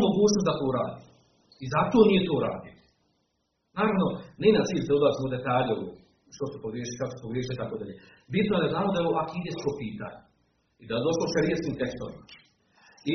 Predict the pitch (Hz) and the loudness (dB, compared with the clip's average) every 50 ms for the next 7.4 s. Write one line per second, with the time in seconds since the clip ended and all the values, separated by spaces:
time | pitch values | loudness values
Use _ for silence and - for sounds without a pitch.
0 | 147 156 156 151 151 147 143 143 - - - - - _ - - 135 135 - - | 6 8 8 10 10 10 8 8 6 2 -4 -12 -18 _ -4 -2 -2 0 -2 -2
1 | - 175 196 226 - 240 226 190 202 196 156 143 - - 208 226 247 254 247 247 | 2 4 4 6 6 6 4 4 4 4 4 2 6 8 10 10 10 10 8 4
2 | - - - - - _ - - 135 135 135 151 160 170 175 175 180 175 160 - | 2 -2 -8 -12 -16 _ -4 -2 -2 -2 -2 0 0 2 2 2 2 2 2 0
3 | - - 151 160 165 165 147 - 139 131 127 - 117 - 135 143 - - 220 233 | -2 -4 -4 -2 -2 -2 -2 0 0 0 0 0 -2 -2 0 2 4 4 6 6
4 | 196 - 190 196 196 202 202 - - - - 156 185 214 214 214 - 269 254 254 | 6 6 4 2 2 2 2 2 0 0 2 6 6 6 6 6 4 2 2 2
5 | - - - - - _ 139 135 - - 160 170 175 170 - - 196 196 226 254 | 0 -6 -8 -14 -16 _ -8 -8 -2 0 2 4 4 4 2 2 4 6 6 6
6 | 254 254 - - - - - - _ _ _ _ _ - 147 - 190 202 214 180 | 6 4 2 -2 -8 -12 -16 -20 _ _ _ _ _ -18 -10 -4 2 4 4 4
7 | 175 165 143 135 139 131 - | 4 4 2 0 0 -2 -2